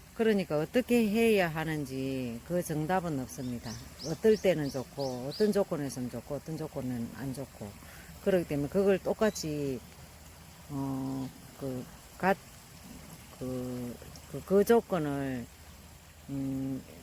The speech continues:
좋게 해서 이렇게 하초를 가꾸기에는 참 머나먼 길인 것 같습니다. 이 자리에서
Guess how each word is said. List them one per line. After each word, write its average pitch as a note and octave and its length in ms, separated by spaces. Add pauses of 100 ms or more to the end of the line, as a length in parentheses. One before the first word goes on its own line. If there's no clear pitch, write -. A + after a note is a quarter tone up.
(140)
좋게 A3+ 360
해서 F3+ 300
이렇게 C#3 460
하초를 C#3+ 520
가꾸기에는 C#3+ 800
참 - 520
머나먼 D#3+ 480
길인 C#3+ 300
것 B2 80
같습니다. B2 500 (1900)
이 A3 140
자리에서 F#3 920